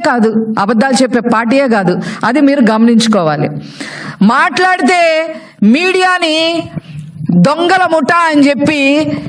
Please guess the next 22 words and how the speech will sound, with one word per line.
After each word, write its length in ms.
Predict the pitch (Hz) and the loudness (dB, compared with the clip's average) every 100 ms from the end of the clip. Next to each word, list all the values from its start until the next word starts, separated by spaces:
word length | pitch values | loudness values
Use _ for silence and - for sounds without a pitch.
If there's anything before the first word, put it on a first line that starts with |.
| - | -2
ఈటీవీ, 600 | 233 320 262 320 302 311 | -2 0 0 0 0 0
టీవీ 420 | 311 302 302 302 | 0 0 0 2
ఫైవ్, 540 | 302 294 285 294 302 302 | 2 0 2 2 2 2
ఏబిఎన్, 1000 | 277 294 285 294 294 285 294 294 294 294 - - | 2 2 2 2 2 2 2 2 0 -2 -6 -6
అట్లాగా 720 | 254 311 311 285 277 277 - - - | -2 0 0 0 0 -2 -4 -8 -6
కొన్ని 220 | 277 294 302 | -2 0 0
ఛానల్స్ని 640 | 311 302 320 330 269 302 | 0 0 0 -2 0 -2
పట్టుకొని 440 | 277 285 262 294 262 | -2 -2 0 0 2
దొంగల 480 | 196 277 302 320 | 2 2 0 0
ముఠా 480 | 302 277 277 320 320 | 2 0 2 2 2
అని 160 | 285 269 | 2 2
చెప్పి 200 | 247 269 | 2 2
మాట్లాడుతూ 560 | 240 240 240 226 233 | 2 0 -2 0 0
ఉన్నాడు. 260 | 190 170 165 - - - - | 0 0 -2 -8 -12 -14 0
నీకన్నా 460 | 185 285 - 359 370 | 2 2 0 0 0
దొంగల 380 | 294 349 359 349 | 0 2 2 0
ముఠా 260 | 359 370 | 0 0
అసలు 180 | 359 330 | 0 2
ఎవరున్నారయ్యా 840 | 294 240 254 349 415 427 415 403 | 2 2 0 0 0 0 2 0
ఈ 160 | 330 277 | 0 0
రాష్ట్రంలో? 880 | 233 254 - 302 254 208 247 214 - - - 196 | 0 -2 -2 0 2 2 0 -2 -6 -10 -2 0
ఎవరున్నారు? 640 | 214 294 392 415 415 | 0 0 0 2 0